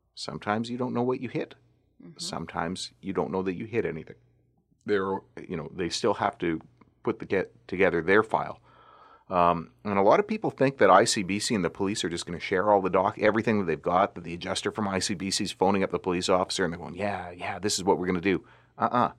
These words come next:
Speaker 1: they're not talking. So I C B C, there's, there's strict limits on the information that they get. Um, and, uh, don't assume that just because there's, uh, police involved in a hit and run investigation that I C B C is going to be able to easily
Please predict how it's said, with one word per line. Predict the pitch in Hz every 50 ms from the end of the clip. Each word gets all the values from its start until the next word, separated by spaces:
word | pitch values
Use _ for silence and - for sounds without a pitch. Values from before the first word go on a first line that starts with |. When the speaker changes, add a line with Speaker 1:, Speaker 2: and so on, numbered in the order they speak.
| _ _
Speaker 1:
they're | - 90
not | 98 110 113 98 -
talking. | - 117 110 107 - - 71 - _ _ _ _ _ _ _ _ _ _ _ _ _ _ _ _ _ _ _ _
So | - - 82
I | 90 107
C | 113 - 123
B | 110 107 113 113
C, | - - 95
there's, | 82 82 82 80 - - _ _ -
there's | 92 85 82 78 -
strict | - - - 120 - - 110
limits | 110 107 101 - - 87
on | 85 85
the | 85
information | 87 85 - 85 85 85 87 87 - 90 85
that | 80 73 -
they | - 71 69
get. | - 76 69 67 - - - _ _ _ _ _ _ _ _ _ _ 76
Um, | 76 78 73 71 71 73 71 - - -
and, | - 78 78 73 71 73 73 71 -
uh, | 78 76 73 58 - 76
don't | 87 87 98 107
assume | 107 - - - 104 101 101
that | 92 87 -
just | - 90 - -
because | - 85 - 95 87 80 78
there's, | - 82 82 82 80 78 76 73 -
uh, | 80 78 76
police | - - 87 87 90 90 - 95
involved | 85 78 78 78 78 76 - -
in | 78 80 76 73
a | 65 76 78 76 73 73
hit | 73 - 82 -
and | 82 78
run | 78 82 85
investigation | 92 85 76 69 69 71 - - 73 78 76 73 73 - - 78 78
that | 78 76 73 -
I | - 78 78
C | 78 - - 80
B | 76 78 90 104
C | - - 80 76
is | 73 71
going | - - - 80 78 78
to | - - 76
be | 73 - 76
able | 73 82 78
to | - 85 - -
easily | 85 90 87 82 82 80 82 80 76 76